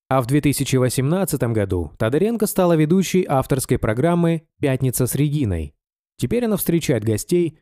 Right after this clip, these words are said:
среди которых много известных актеров, блогеров, музыкантов.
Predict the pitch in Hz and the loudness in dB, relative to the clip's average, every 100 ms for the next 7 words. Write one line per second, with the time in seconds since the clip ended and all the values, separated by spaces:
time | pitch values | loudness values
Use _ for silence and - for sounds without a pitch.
0 | _ - 151 156 151 196 202 180 160 156 | _ -4 -2 0 0 2 0 2 0 2
1 | 147 127 151 151 135 107 - 160 160 139 | 2 2 0 0 -2 -4 -2 -2 0 -2
2 | - _ 104 123 156 143 135 127 - 139 | -6 _ -2 2 2 2 0 -2 -4 -2
3 | 135 110 101 90 85 80 - | 0 0 -2 -4 -6 -10 -12